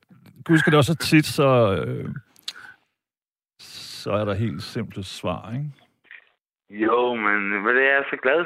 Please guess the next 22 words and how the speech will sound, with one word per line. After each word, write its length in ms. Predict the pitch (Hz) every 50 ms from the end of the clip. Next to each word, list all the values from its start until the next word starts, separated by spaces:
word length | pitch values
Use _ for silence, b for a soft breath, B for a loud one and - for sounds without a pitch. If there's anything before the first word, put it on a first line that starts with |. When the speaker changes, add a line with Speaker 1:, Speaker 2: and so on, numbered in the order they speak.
| -
Speaker 2:
for? 100 | - 143 123 95 - - 95 104 107 110 110 117
Nej, 140 | 120 143 175 180 156 156
der 80 | 160 -
skal 120 | - 180 160 156
altså 140 | 160 156 180
ikke 160 | 214 190 175 196
være 120 | 190 190 180
en 80 | 165 - - -
kamp 200 | 196 220 208 175
mellem 200 | 165 170 170 160 - -
Sjælland 400 | - - 190 214 214 190 165 151 135 127
og 40 | 123 127
Jylland. 420 | 160 208 240 240 214 147 107 104
Det 100 | 113 123
skal 240 | - - 160 185 202
der 80 | 190 165 139
altså 160 | 113 - - 117 131 190
ikke. 140 | 240 247 - _ _ _ _ _ _ _ _ _ _ _ _ _ _ _ _ _ _ _
Vi 80 | 151 170
er 120 | 175 - - -
fandme 240 | 180 208 208 196 180 160 147 156
verdens 280 | 180 196 190 175 156